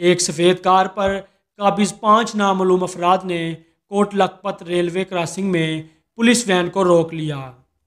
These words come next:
और पुलिस वालों को असला की नोक पर ले लिया। इसके बाद मुबीन भट्ट को गाड़ी से निकालकर गोलियों से छन्नी कर दिया गया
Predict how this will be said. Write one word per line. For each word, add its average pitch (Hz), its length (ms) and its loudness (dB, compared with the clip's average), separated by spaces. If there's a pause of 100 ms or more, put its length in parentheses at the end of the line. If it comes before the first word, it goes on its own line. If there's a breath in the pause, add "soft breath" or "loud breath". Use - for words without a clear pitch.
और 165 60 -14
पुलिस 196 360 0
वालों 175 260 0
को 180 180 0 (500 loud breath)
असला 220 300 2
की 220 160 -6
नोक 175 320 -2
पर 190 100 -12
ले 165 200 -2
लिया। 151 300 -8 (680)
इसके 175 260 -6
बाद 180 420 2 (260 soft breath)
मुबीन 202 300 -2
भट्ट 180 260 0
को 185 100 -10
गाड़ी 165 280 -6
से 170 160 -8
निकालकर 165 720 -4 (340 soft breath)
गोलियों 170 280 0
से 190 160 -4
छन्नी 165 380 -2
कर 156 180 -8
दिया 143 260 -8
गया 135 280 -12